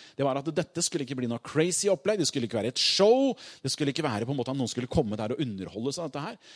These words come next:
men dette var Guds kraft i hverdagen, og det manifesterte seg gjennom helbredelse. Tusener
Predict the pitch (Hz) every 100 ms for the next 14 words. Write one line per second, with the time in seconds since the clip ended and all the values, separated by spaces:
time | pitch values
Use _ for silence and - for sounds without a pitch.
0 | - 131 123 139 - 120 117 123 - 123
1 | 117 - 123 95 95 107 110 - - -
2 | 131 143 127 139 135 _ _ _ _ -
3 | 131 131 143 165 - 107 87 - 143 113
4 | 104 113 123 117 101 87 95 - 82 _
5 | _ _ _ _ - - 196 254 - -